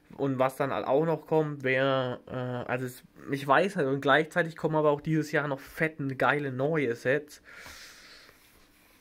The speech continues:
Ich bin noch am struggeln, wie ich's mache. Aber es kann sein, dass nach dem Scout-Truppler-Helm erstmal kein Lego-Video mehr kommt.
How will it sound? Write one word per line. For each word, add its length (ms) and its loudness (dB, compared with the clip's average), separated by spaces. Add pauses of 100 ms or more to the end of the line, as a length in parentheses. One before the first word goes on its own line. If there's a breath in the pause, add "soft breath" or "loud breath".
(200)
Ich 160 -8
bin 100 2
noch 120 4
am 100 0
struggeln, 480 -2
wie 140 -4
ich's 120 -12
mache. 220 -2
Aber 100 4
es 140 -4
kann 240 4
sein, 260 0
dass 140 -4
nach 180 2
dem 120 -4
Scout-Truppler-Helm 920 0
erstmal 360 -4
kein 320 -2
Lego-Video 580 -6
mehr 140 -4
kommt. 360 -2